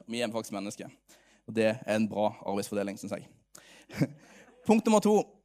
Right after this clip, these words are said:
frykten selv, altså selve frykten. Av og til så fokuserer vi så masse på selve frykten. Og når vi fokuserer på selve frykten, så gjør ikke det oss mindre redde,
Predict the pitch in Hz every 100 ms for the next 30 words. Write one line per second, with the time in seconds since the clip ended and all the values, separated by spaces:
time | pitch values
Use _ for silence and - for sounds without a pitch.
0 | _ _ _ _ - - 196 - - 135
1 | 110 139 143 110 - _ _ - 156 -
2 | 151 156 156 147 - 117 95 _ _ _
3 | _ _ _ _ _ _ _ - _ _
4 | _ _ _ _ _ _ _ - 185 202
5 | 196 190 196 196 180 208 190 139 117 117
6 | - - 170 180 160 139 - 165 - 151
7 | 165 160 147 143 156 190 - - 104 -
8 | _ _ _ _ _ _ _ 151 214 208
9 | 208 202 214 202 214 190 185 175 180 -
10 | 220 - - 113 110 _ _ - 185 165
11 | 185 220 170 175 165 - _ _ 143 156
12 | 202 214 151 123 110 120 131 190 185